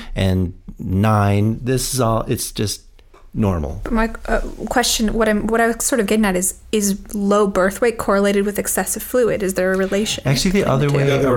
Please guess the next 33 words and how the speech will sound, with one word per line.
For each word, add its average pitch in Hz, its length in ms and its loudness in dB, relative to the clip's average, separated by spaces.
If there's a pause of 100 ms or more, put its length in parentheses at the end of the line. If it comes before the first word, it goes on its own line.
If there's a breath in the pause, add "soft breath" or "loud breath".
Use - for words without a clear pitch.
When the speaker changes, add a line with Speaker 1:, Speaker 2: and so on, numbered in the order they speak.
Speaker 3:
around. 113 140 0
Speaker 1:
the 135 100 2
other 135 200 2
way 147 140 2
around. 113 600 0
Um, 95 260 0 (400 loud breath)
if 131 240 0
you 170 580 2
take, 131 460 -2 (380)
uh, 110 280 0
populations 120 760 0
of 107 100 0
mothers 92 540 0 (520)
who 110 180 0
have, 101 680 0
uh, 90 320 -2
excess 101 400 -4
amniotic 98 480 -2
fluid, 113 360 -4 (560)
one 110 180 2
of 120 60 2
the 120 60 0
things 120 180 2
that 110 160 4
you'll 101 100 2
finally 101 360 0
co-, - 140 -8 (360)
commonly 127 400 0
find 95 400 -2 (320 loud breath)
is 101 160 -4
a 98 40 0
big 92 200 -2
baby. 87 380 -6